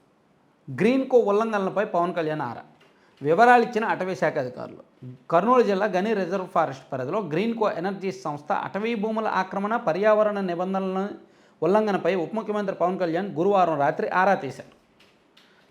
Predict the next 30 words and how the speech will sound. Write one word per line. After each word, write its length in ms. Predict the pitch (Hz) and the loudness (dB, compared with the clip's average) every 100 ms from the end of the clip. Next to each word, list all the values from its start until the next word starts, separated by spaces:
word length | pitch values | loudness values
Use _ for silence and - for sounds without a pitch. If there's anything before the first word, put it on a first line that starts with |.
| - | 0
So, 200 | 151 190 - - _ _ _ _ _ - | 2 2 -4 -18 _ _ _ _ _ -10
ఆ, 100 | 131 | -6
నంద్యాల, 460 | 131 151 170 180 208 | -4 0 2 4 4
పాణ్యము, 640 | 180 147 175 175 190 233 180 | 2 2 0 -2 -2 -4 -6
డిఎఫ్, 360 | 135 151 170 143 | -4 -2 -2 -4
ఆ, 320 | 135 131 123 | -6 -6 -6
ఈ 320 | 131 143 147 | -6 -2 -2
నంద్యాల 440 | 135 139 170 185 175 | -2 -4 0 0 0
జిల్లా 280 | 175 175 | 0 0
డిఎఫ్ఓ 600 | 147 139 165 180 196 220 | -2 -2 -4 -4 -2 -2
and 120 | 170 151 | 0 -2
అటవీ 300 | 147 175 180 | -2 -2 -2
శాఖ 200 | 175 175 | 0 0
అధికారులతో 760 | 170 175 170 165 170 - 165 | 0 -2 -4 -8 -10 -6 -4
సహా 220 | 165 180 | 0 -2
ఇతరులందరూ 640 | 196 156 180 185 165 165 | -2 -4 -4 -4 -2 -4
కూడా 160 | 165 175 | -6 -6
వెళ్ళి 240 | 147 185 | -6 -6
పవన్ 260 | 214 156 156 | -6 -6 -6
కళ్యాణ్ 260 | 165 160 156 | -6 -6 -6
గారిని 260 | 151 139 | -6 -6
కలిసి 240 | 139 151 220 | -10 -6 -6
ఒక 120 | 175 | -6
రిపోర్ట్ 380 | 143 170 143 - | -4 -2 -4 -8
ఇచ్చారు. 560 | - - _ _ - | -18 -20 _ _ -4
మీరు 120 | 165 | -2
పక్కన 280 | 165 156 170 | -2 -4 -4
ఈ 40 | 160 | -6
క్లిప్పింగ్ 400 | 147 131 147 123 | -8 -8 -10 -10
చూడొచ్చు. 380 | 101 101 - | -14 -16 -20